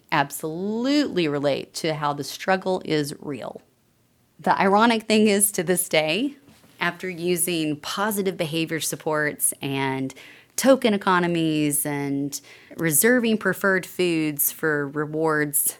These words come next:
for him to try and engage in eating broccoli, I can tell you <laughs> that his favorite vegetable, whether this was conditioned or became innate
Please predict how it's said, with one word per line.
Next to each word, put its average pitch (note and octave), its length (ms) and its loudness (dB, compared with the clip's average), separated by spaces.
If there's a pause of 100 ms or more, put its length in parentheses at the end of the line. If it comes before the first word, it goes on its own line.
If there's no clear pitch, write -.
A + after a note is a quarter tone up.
(120)
for D3+ 120 -6
him D#3 280 -4
to - 140 -8
try D#3 540 0
and D3 200 -4
engage D3 520 -4
in C#3+ 200 -6
eating D3 320 -2
broccoli, D#3 640 -2 (720)
I F3+ 100 4
can E3+ 200 -2
tell G3 260 -2
you A#3+ 240 6
<laughs> - 40 -8
that A3 220 4
his A3+ 320 -2
favorite F#3 580 -2
vegetable, D#3+ 760 -6 (640)
whether B3 320 2
this - 200 -2
was A#3+ 160 0
conditioned D#3+ 920 -2
or D#3 500 0 (280)
became F3 400 0
innate D3+ 520 -4